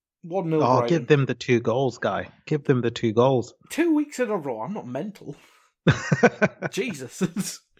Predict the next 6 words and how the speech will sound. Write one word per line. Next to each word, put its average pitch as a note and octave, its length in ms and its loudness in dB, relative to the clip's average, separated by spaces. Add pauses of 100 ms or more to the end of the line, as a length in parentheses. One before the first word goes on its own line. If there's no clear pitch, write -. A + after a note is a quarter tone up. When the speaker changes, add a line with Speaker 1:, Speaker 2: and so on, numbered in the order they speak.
(2250)
Speaker 1:
Danny F3+ 160 -2
Speaker 2:
Okay. F3+ 80 2
Speaker 1:
Welbeck D3 500 2
off D3+ 140 -8
his C#3 160 -4
arse. A2+ 400 -8